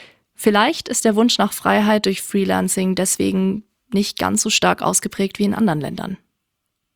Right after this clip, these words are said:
Aber natürlich wächst der Trend auch in Skandinavien, was sich zum Beispiel an der Nachfrage nach immer mehr Coworking Spaces ablesen lässt.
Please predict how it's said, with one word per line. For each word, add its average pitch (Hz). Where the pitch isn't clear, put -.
Aber 196
natürlich 220
wächst 202
der 185
Trend 196
auch 185
in 185
Skandinavien, 214
was 190
sich 185
zum 190
Beispiel 185
an 190
der 185
Nachfrage 180
nach 175
immer 175
mehr 165
Coworking 175
Spaces -
ablesen -
lässt. -